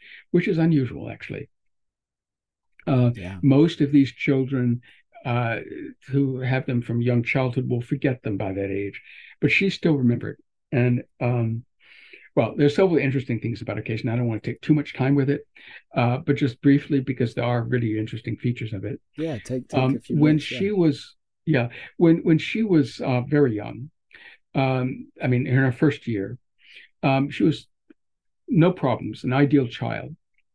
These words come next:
Speaker 1: And then towards the end of her first year, she started having behavioral problems, sleepwalking, um, uh, sometimes nightly, several times a week. Um,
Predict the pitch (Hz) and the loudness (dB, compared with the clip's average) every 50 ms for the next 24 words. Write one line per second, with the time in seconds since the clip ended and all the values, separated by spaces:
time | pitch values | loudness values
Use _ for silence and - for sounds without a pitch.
0 | _ _ _ _ _ _ _ _ _ _ _ _ _ _ _ _ _ 131 117 139 | _ _ _ _ _ _ _ _ _ _ _ _ _ _ _ _ _ -2 2 2
1 | 135 147 143 - 190 190 190 - 170 - - - 151 160 170 151 139 139 123 127 | 2 2 2 2 0 0 0 0 -2 -2 2 2 2 2 2 0 0 -2 -2 -2
2 | - 139 123 - - _ - 147 147 139 123 117 113 117 117 - - - - - | -2 -2 -4 -4 -6 _ 0 2 4 4 2 2 -2 -4 -6 -10 -16 -20 -20 -20
3 | - - - _ _ _ _ _ _ _ _ _ _ _ - - - 156 - 165 | -20 -20 -20 _ _ _ _ _ _ _ _ _ _ _ -8 -6 -4 -2 0 0
4 | 151 151 156 143 151 135 143 135 123 123 117 123 127 120 123 117 107 - - 113 | 0 2 2 2 2 2 2 0 0 0 2 2 2 2 0 -2 -4 -6 -8 -8
5 | 110 - - 123 123 - - - - - - _ - - - 160 139 - - - | -8 -6 -8 -10 -12 -12 -14 -18 -20 -20 -20 _ -20 0 2 2 2 2 0 -6
6 | 98 95 - - - - - - _ _ _ _ _ _ _ - - - - _ | -10 -10 -12 -12 -12 -12 -12 -14 _ _ _ _ _ _ _ -20 -20 -20 -20 _
7 | _ _ 156 123 117 117 120 120 113 107 110 123 - 240 247 - _ - - _ | _ _ 0 0 2 2 0 -2 -2 -4 -6 -6 -6 -6 -8 -10 _ -20 -20 _
8 | _ _ _ - - _ _ _ _ _ _ _ _ _ _ _ _ _ _ _ | _ _ _ -20 -20 _ _ _ _ _ _ _ _ _ _ _ _ _ _ _
9 | - - - 127 120 120 120 123 120 120 - 139 139 135 131 - 120 110 - - | -12 -6 -4 -2 0 0 -2 -2 -4 -4 -2 0 0 0 0 -2 -4 -6 -6 -6
10 | - 104 104 104 - - - - 123 113 117 - 123 110 104 113 - 104 120 120 | -10 -12 -14 -14 -16 -10 -6 -4 -4 -4 -4 -6 -6 -6 -6 -8 -8 -6 -6 -6
11 | 110 - - _ _ _ - - - _ _ _ _ - 120 117 113 113 110 110 | -6 -6 -10 _ _ _ -20 -20 -20 _ _ _ _ -4 -2 0 0 0 -2 -4
12 | 113 113 113 104 113 117 131 | -4 -4 -6 -6 -8 -10 -12